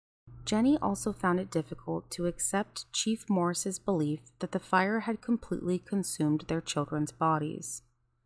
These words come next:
She observed that the household appliances and fragments of the roof were recognizable in the ash, contrasting it with a newspaper account of another fatal fire where skeletal remains were found.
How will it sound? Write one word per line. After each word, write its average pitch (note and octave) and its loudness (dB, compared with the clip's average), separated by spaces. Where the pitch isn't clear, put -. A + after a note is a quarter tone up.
She - 2
observed F3 0
that F3+ -6
the E3+ -2
household G3 0
appliances E3+ 0
and F3+ 0
fragments F#3 0
of A3+ -2
the A#3+ -2
roof E3 -2
were G3 2
recognizable F3 0
in E3+ 2
the E3+ 4
ash, - -4
contrasting F#3+ 2
it D3+ -2
with F3 0
a E3+ 2
newspaper F#3+ 0
account D#3 -2
of E3+ -2
another F3+ 2
fatal G#3 -2
fire D3 0
where G3 4
skeletal F#3+ 0
remains E3 2
were E3 0
found. - -6